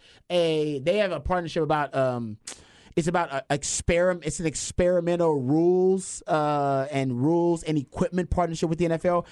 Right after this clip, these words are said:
Basically, N F L will take different rules they're thinking about or different, uh, equipment, safety equipment, or different technological, uh, advances that they want to experiment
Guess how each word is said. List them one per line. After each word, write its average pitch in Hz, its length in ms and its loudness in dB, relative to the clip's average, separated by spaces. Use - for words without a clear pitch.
Basically, 147 320 -2
N - 20 0
F 143 120 -2
L 156 240 0
will 151 200 0
take 147 300 -2
different 151 420 -2
rules 147 440 0
they're 139 80 -4
thinking 147 260 -2
about 143 340 -2
or 147 160 0
different, 143 520 -4
uh, 127 480 0
equipment, 151 680 -2
safety 156 460 0
equipment, 143 640 -2
or 139 640 0
different 147 340 -2
technological, 139 1120 0
uh, 131 280 0
advances 135 640 -2
that 127 80 0
they 135 100 4
want 135 180 2
to 127 40 -2
experiment 135 560 0